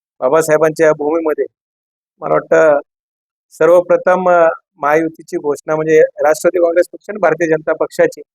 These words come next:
ही महाडपासूनच ती सुरुवात, अ, होते. याकरता, अ, राष्ट्रवादी काँग्रेस पक्षाचे प्रदेशाध्यक्ष आदरणीय तटकरे साहेब असतील,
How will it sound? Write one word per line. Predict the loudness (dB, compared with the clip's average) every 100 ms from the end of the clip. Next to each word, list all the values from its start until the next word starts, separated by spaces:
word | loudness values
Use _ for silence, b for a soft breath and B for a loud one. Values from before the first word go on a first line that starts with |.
| _ _ _ _ -8
ही | -8 -8 -12
महाडपासूनच | -6 -2 0 0 -4 -2 -2 -2
ती | 0 0 0 _ _ _ _ _ _ _ _
सुरुवात, | -6 0 2 2 0
अ, | 0 0 -2 _ _ _ _ _
होते. | -12 -6 -6 -8 _ -4
याकरता, | -2 0 -2 -4 0 2 0 -2 _ _ _ _ _ _
अ, | -4 0 2
राष्ट्रवादी | 2 0 0 -2
काँग्रेस | -2 -2 -2 -6
पक्षाचे | -14 -6 -6 -6 -2 0 0
प्रदेशाध्यक्ष | -4 -8 -4 -4 -6 -8 -2
आदरणीय | 0 0 -2
तटकरे | -2 -4 -6 -4
साहेब | -4 -2
असतील, | -2 0 -2